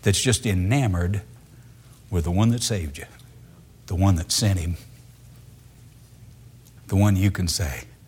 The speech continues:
"Man, I'm glad you're my father." When you're on that ground, you're on the ground like a little child.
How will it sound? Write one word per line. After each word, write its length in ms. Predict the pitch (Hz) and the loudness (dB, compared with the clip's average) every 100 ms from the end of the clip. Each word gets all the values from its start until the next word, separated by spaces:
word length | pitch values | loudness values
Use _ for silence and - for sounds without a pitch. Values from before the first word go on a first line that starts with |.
| - - - - - - | -20 -20 -20 -20 -20 -6
"Man, 300 | 85 107 107 | 2 4 4
I'm 140 | 95 | 0
glad 340 | 92 104 101 | -2 -2 -2
you're 100 | 120 | -2
my 220 | 107 98 104 | -2 -4 -8
father." 380 | - - - - - - - - - - - - - - - - - - - - - - - - - - - - - - - - - - - | -12 -12 -14 -18 -20 -20 -20 -20 -20 -20 -20 -20 -20 -20 -20 -20 -20 -20 -20 -20 -20 -20 -20 -20 -20 -20 -20 -20 -20 -20 -20 -20 -20 -20 -4
When 140 | 98 | 4
you're 180 | 120 165 | 6 6
on 180 | 135 110 | 6 4
that 200 | 135 131 | 4 2
ground, 560 | 110 98 87 85 87 87 - - - - | 2 2 2 -2 -2 -6 -12 -20 -16 -4
you're 160 | 95 | 0
on 160 | 98 104 | 2 2
the 80 | 123 | 2
ground 400 | 104 90 87 85 | 2 2 0 -2
like 180 | 87 | -4
a 40 | 90 | -4
little 260 | 85 90 | -4 -4
child. 400 | 101 - - - | -6 -10 -10 -14